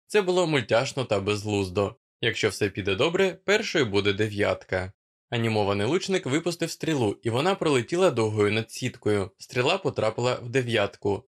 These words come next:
Сумі зітхнула з полегшенням. Після цього все пішло за планом. Решта цифр стала на свої місця, як і очікувалося. Сумі зіграла роль шокованої та дуже задоволеної переможиці та схвильовано побігла до стійки прийому ставок,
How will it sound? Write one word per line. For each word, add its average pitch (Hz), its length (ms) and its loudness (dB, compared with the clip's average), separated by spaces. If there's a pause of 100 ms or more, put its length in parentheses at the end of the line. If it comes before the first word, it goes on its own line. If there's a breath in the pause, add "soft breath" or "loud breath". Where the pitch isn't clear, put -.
(120)
Сумі 208 300 2
зітхнула 110 540 -2
з - 80 -14
полегшенням. 98 840 0 (360)
Після 107 280 -2
цього 202 340 2
все 233 220 -2
пішло 117 340 -2
за 107 120 0
планом. 98 480 0 (200)
Решта 110 380 -2
цифр 202 360 -2
стала 208 300 0
на 139 100 0
свої 117 240 0
місця, 110 560 0
як 180 160 -2 (100)
і 147 80 2
очікувалося. 98 960 0 (260)
Сумі 220 280 2
зіграла 123 460 2
роль 131 240 4
шокованої 196 680 2
та 190 120 2
дуже 196 260 0
задоволеної 143 720 0
переможиці 143 720 0
та 190 100 0
схвильовано 156 560 0
побігла 123 380 0
до 113 140 0
стійки 117 360 -4
прийому 101 440 0
ставок, 95 560 0